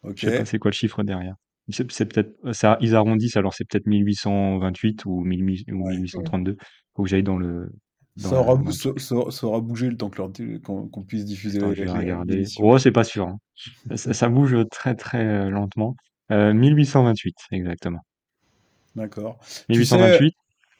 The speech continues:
Speaker 2: Et, et juste pour répondre sur, euh, sur les, le nombre d'articles, en fait, ça, c'est compliqué parce que le nombre de vidéos qui sont sur, euh, la chaîne ont été remises sur l'article,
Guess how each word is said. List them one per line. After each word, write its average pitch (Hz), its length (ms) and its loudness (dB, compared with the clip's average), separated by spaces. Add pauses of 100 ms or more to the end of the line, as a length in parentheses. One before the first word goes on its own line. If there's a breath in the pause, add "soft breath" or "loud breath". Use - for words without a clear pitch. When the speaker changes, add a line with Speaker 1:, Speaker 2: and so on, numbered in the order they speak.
(200)
Speaker 2:
Et, 110 280 6
et 107 40 8
juste 131 240 2
pour 120 120 6
répondre 120 360 2
sur, 117 240 -2
euh, 113 120 2
sur 120 160 0
les, 117 140 4
le 117 200 2
nombre 131 260 4
d'articles, 127 320 0
en 120 60 0
fait, 131 120 0
ça, - 200 -4
c'est - 140 -12
compliqué 113 380 2
parce 117 220 -4
que - 100 -4 (220)
le 101 200 -2
nombre 113 320 2
de 107 120 2
vidéos 117 540 4
qui - 180 -10
sont 104 200 -4
sur, 98 280 -4
euh, 92 260 -4 (920 soft breath)
la 95 200 0
chaîne 127 300 2
ont 101 100 2
été 92 200 -2
remises 110 520 2 (300)
sur - 280 -4
l'article, 139 460 -6